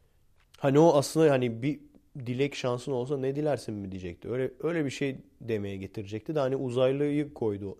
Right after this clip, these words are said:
nedense. Ondan sonra işte "Başkan Obama," dedi, "gelse," dedi. "Elimde her güç var." <laughs> Bu biraz şey gibi değil mi? Hani senin Victoria's Secret'ın içine koyacaklar ama Apo'ya bir kere falan.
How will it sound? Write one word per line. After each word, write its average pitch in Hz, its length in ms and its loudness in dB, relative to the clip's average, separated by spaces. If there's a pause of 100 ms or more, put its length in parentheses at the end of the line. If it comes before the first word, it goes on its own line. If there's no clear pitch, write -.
(100)
nedense. 98 440 -10 (1160)
Ondan 113 320 -2
sonra 113 200 -4
işte 104 300 -6
"Başkan 104 360 -6
Obama," 98 400 -2
dedi, 85 200 -8
"gelse," 85 340 -8
dedi. 92 320 -10 (180)
"Elimde 92 340 -10
her 92 180 -8
güç 90 260 -16
var." 87 160 -12 (760)
<laughs> - 960 -8
Bu 156 120 6
biraz 180 240 10
şey 165 260 10
gibi 127 220 2
değil 170 100 0
mi? 110 180 -2 (1000)
Hani 101 220 -4
senin 135 300 -2
Victoria's 143 560 6
Secret'ın 143 460 -2
içine 143 300 2
koyacaklar 120 520 2
ama 143 240 2
Apo'ya 131 380 2
bir 131 60 -2
kere 123 260 2
falan. - 280 4